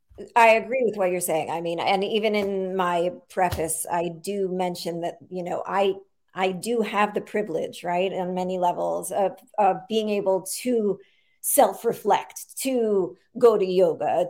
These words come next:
to go to therapy. You know, um, I, I do live in a lovely area, although it's not as affluent as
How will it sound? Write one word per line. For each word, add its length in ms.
to 600
go 180
to 100
therapy. 680
You 100
know, 420
um, 580
I, 220
I 100
do 260
live 180
in 120
a 80
lovely 680
area, 420
although 400
it's 260
not 360
as 140
affluent 580
as 220